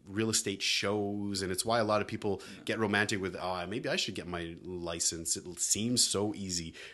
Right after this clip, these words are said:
Speaker 1: And there, the reason there's a ninety percent dropout rate is because it's not easy. It's not,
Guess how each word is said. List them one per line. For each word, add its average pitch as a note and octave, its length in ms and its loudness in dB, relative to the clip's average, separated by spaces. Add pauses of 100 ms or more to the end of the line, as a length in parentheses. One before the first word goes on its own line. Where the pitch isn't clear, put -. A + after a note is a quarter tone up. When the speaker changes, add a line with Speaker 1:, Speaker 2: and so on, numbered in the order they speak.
Speaker 1:
And F#2 400 0
there, F#2+ 280 0 (120)
the G2+ 240 -4
reason A2+ 360 4
there's G2+ 280 4
a F#2+ 100 -4
ninety F#2+ 460 0
percent F#2+ 400 0
dropout G#2+ 420 2
rate A2 280 4
is F2 120 -2
because E2 340 -6
it's - 260 -8
not E2+ 500 -4
easy. F2+ 360 -2
It's F2+ 180 -2
not, A#2+ 180 0